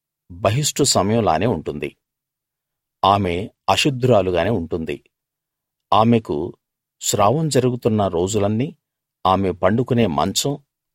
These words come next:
ఆమె బహిష్టు సమయంలో పండుకునే మంచంలాగే ఉంటుంది. ఆమె దేనిపైన కూర్చుంటుందో, ఆమె బహిష్టు సమయంలో జరిగినట్టే అది అశుద్ధం అవుతుంది.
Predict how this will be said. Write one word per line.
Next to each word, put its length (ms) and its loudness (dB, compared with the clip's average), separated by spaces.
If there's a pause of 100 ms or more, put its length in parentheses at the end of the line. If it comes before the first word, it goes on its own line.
(140)
ఆమె 340 0
బహిష్టు 560 -4
సమయంలో 680 0
పండుకునే 520 -2
మంచంలాగే 640 -2
ఉంటుంది. 540 -6 (920)
ఆమె 440 0 (520)
దేనిపైన 640 0
కూర్చుంటుందో, 920 -2 (520)
ఆమె 360 0
బహిష్టు 560 -4
సమయంలో 520 0
జరిగినట్టే 680 -4 (460)
అది 320 -2 (100)
అశుద్ధం 440 -2
అవుతుంది. 480 -2